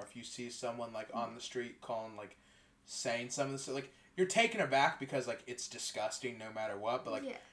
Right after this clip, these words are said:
Speaker 1: you're like, "Well, mm, I guess that's just gonna happen in America" type thing.
Speaker 2: But, like, it was like, let's say, like, back during the Civil Rights Movement, it was normal for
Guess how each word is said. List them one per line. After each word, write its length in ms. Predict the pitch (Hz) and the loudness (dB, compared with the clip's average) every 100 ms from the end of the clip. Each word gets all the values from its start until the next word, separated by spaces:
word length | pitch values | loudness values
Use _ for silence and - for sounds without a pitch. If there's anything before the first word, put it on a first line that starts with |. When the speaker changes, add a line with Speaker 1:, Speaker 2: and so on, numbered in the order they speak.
| - | -4
Speaker 1:
you're 140 | 165 | 4
like, 200 | 147 151 | 6 6
"Well, 320 | 190 208 190 180 | 10 10 10 4
mm, 260 | 185 175 175 | -4 -2 2
I 100 | 143 | 2
guess 200 | 143 139 | 2 0
that's 140 | 143 | -2
just 160 | 139 - | -2 -2
gonna 160 | 127 | 0
happen 260 | 123 117 120 | 2 0 0
in 60 | 107 | -6
America" 300 | 104 113 143 | -4 -6 -4
type 240 | 151 139 | 0 0
thing. 240 | 139 165 170 | 0 -2 -2
Speaker 2:
But, 60 | 302 | 0
like, 160 | 302 | 0
it 100 | 302 | 0
was 160 | 339 339 | 0 0
like, 180 | 302 294 | 0 0
let's 240 | 285 294 | -6 -6
say, 280 | - 285 254 | -2 -2 -2
like, 240 | 214 226 - - _ _ - - | -2 -4 -6 -18 _ _ -20 -20
back 280 | 214 220 185 | -8 -6 -6
during 140 | 196 196 | -8 -10
the 60 | |
Civil 200 | 208 226 | -8 -2
Rights 220 | 240 277 277 | 0 0 -4
Movement, 300 | 202 269 269 | -8 -8 -4
it 100 | 240 | -2
was 260 | 254 233 240 | 2 2 0
normal 480 | 240 330 339 170 - | 0 0 -2 -6 -12
for 440 | - 202 190 190 | -10 -6 -6 -8